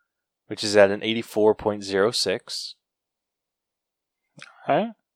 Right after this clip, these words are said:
Speaker 1: Puts it above Thor Ragnarok, which is at an eighty-three point nine zero.
Speaker 2: Wow.
Speaker 1: Yeah, puts it above Murder of, Murder on the Orient Express,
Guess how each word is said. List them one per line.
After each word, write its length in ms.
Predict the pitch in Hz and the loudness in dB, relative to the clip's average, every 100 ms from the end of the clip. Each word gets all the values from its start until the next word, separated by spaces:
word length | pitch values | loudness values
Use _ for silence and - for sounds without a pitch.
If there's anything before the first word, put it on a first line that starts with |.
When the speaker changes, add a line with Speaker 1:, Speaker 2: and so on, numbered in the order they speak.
| _ _ - | _ _ -4
Speaker 1:
Puts 240 | - 120 113 | 2 4 4
it 80 | |
above 640 | 107 95 117 117 104 120 - | 0 6 8 10 10 8 4
Thor 500 | - - 110 117 104 | -4 4 8 8 8
Ragnarok, 840 | 98 104 92 87 82 82 120 - - | 8 8 6 0 2 2 0 -6 -14
which 160 | 101 101 | -12 -4
is 100 | 95 | 4
at 140 | 90 | 4
an 140 | 92 92 | 4 -6
eighty-three 500 | 101 98 - 98 98 | -6 -6 -6 -6 -6
point 360 | - 95 92 | -2 -2 -2
nine 320 | 90 87 90 | -2 -2 -4
zero. 500 | 87 87 80 90 120 127 _ _ _ _ _ _ _ _ - | -6 -4 -2 -2 -2 -12 _ _ _ _ _ _ _ _ -20
Speaker 2:
Wow. 600 | 78 78 87 117 76 78 _ _ _ _ _ _ _ _ _ _ _ _ _ _ _ _ - | -10 -6 -4 -6 -8 -12 _ _ _ _ _ _ _ _ _ _ _ _ _ _ _ _ -14
Speaker 1:
Yeah, 220 | 87 85 76 | -8 -8 -6
puts 260 | - 101 - | -4 -2 0
it 80 | 101 | -2
above 800 | 87 107 98 98 98 95 92 - - | 4 8 10 12 10 8 2 -10 -14
Murder 540 | 117 101 104 107 107 - | -6 0 2 4 4 6
of, 340 | 101 92 - _ _ | 4 2 -20 _ _
Murder 300 | 107 110 104 | -2 2 4
on 120 | 101 | 4
the 140 | 101 104 | 2 0
Orient 460 | 101 98 98 101 | 2 2 0 -6
Express, 760 | 113 - - 95 101 - - | -8 -8 0 2 2 -2 -8